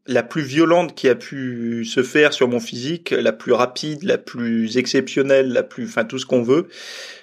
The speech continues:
euh, exceptionnelle, hein, c'est mon point de vue, hein, c'est, c'est pas exceptionnel, euh, pour tout le monde, c'est, c'est juste moi, euh, ce qui, ce qui a vraiment changé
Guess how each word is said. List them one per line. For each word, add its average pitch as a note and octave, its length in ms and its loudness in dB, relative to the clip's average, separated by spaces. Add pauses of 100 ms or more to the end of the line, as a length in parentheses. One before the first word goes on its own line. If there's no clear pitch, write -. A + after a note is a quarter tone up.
(160)
euh, - 40 0 (580)
exceptionnelle, C3 640 2
hein, B2 100 2
c'est B2+ 120 0
mon B2+ 200 0
point C3 180 2
de C3 60 0
vue, C#3+ 200 -2
hein, B2 100 0
c'est, A#2+ 280 -4
c'est A2+ 160 -2
pas A2+ 160 2
exceptionnel, A#2+ 560 0
euh, A2+ 520 2
pour - 200 -6
tout C3+ 80 -2
le C3 60 0
monde, D#3+ 200 0
c'est, A#2 180 -2
c'est A2+ 200 -2
juste C3 260 -6
moi, B2 560 2
euh, - 180 -8
ce - 120 -12
qui, A#2 240 -8
ce - 80 -6
qui B2+ 120 2
a A2+ 60 4
vraiment C3 300 2
changé D3 680 0